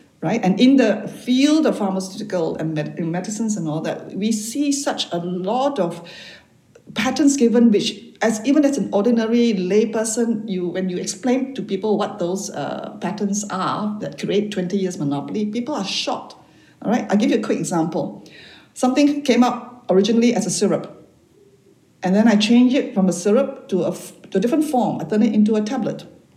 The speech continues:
or a capsule. I get another twenty years. Um, I have to take three or four or five tablets if I'm an H I V, uh, aids patient, right? And every day to take five different things or three or four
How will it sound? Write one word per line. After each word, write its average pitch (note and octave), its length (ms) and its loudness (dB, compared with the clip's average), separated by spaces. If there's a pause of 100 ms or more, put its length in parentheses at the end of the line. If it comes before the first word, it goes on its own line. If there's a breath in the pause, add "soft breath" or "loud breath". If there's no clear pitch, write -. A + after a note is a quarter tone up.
(100)
or A3+ 140 0
a G#3+ 60 -2
capsule. - 540 -10 (840)
I F3+ 80 0
get F3+ 120 2
another G3 220 2
twenty A3 260 0
years. - 380 -4 (1300 soft breath)
Um, F3+ 560 0
I G3+ 160 2
have G#3+ 320 6
to G#3 120 -2
take - 340 -2
three C#4+ 340 2
or F3 100 2
four C4 320 0
or F#3+ 160 -4
five A3 300 0
tablets - 520 -2 (140)
if F3+ 140 0
I'm E3+ 180 -2
an E3 60 -4
H G#3 140 2
I F#3 100 2
V, F#3 500 -2
uh, - 320 -6
aids - 180 -6
patient, - 440 -4 (220)
right? G3+ 220 -2
And F#3 140 0
every G3 180 2
day G#3 280 6
to E3+ 100 -2
take - 260 -4
five F3+ 360 -2
different F3 340 -6
things D#3+ 260 -6
or - 100 -8
three F#3+ 300 -2
or - 120 -4
four - 320 -4